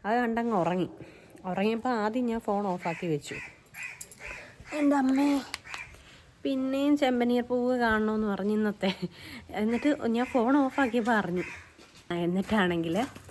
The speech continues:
ഓർമ്മയില്ലെന്ന് പറഞ്ഞ് സീലിൽ വെച്ചതാന്ന് പറഞ്ഞ്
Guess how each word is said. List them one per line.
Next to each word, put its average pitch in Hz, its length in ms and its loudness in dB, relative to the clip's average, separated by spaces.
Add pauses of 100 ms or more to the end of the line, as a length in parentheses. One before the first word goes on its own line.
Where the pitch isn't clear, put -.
(1120)
ഓർമ്മയില്ലെന്ന് 196 640 4
പറഞ്ഞ് 190 300 2
സീലിൽ 214 340 0
വെച്ചതാന്ന് 190 540 0
പറഞ്ഞ് 185 280 0